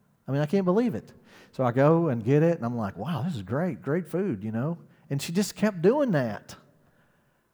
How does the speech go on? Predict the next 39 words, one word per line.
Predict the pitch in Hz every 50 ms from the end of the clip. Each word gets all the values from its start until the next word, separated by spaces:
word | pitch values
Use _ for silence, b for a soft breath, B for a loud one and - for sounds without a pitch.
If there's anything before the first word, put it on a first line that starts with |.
| _ _ _ _ _ _
And | 147 151
I'm | 156 156 151
like, | 156 151 147 143 151
"Molly, | 143 156 185 190 156 131 117 120
I'm, | 131 139 147 147 151 -
I'm | 135 147 160
okay. | 165 156 - 147 160 170 160
I'm, | 127 120 120 131 131
you | 123
don't | 139 151 143
have | 143 147 139 -
to." | - 131 127 123 127 - -
She's | - - - -
like, | 160 143 - - -
"Oh, | 185 185 190 180 175 - _ _
it's | -
just | - 165 147 -
leftovers. | 160 147 139 143 - 143 147 147 151 156 147 147 - - -
It's | - -
just | - 147 143
something | - - 160 170 156 143 143 139 135 - - b b b b b b b b b b b b b
we're, | - 147 143 147 - -
I'm | 160 139 143
doing." | 139 147 147 143 143 135
I'm | 123 143 147
gonna | 156 160 156 151
tell | - 165
you, | 156 139 - -
I'll | - 151
never | 165 165 165 170 170 170 165
forget | 131 - 147 131 143 143 -
Molly. | 131 123 127 139 147 151 139 127 113 98 - - _ _ _ _ _ _ _ _ _ -
I'll | 131 180
never | 180 180 196 220 220
forget | - - 151 131 117 120 107 98
her. | 87 - - - - _ _ _ b b b b b b b b b b b b b b b b b b b b _ _
Talk | - 190 208 -
about | 226 185 160 151 - - - - -
influence. | 165 190 214 214 - - 135 123 110 104 95 90 - - - - - -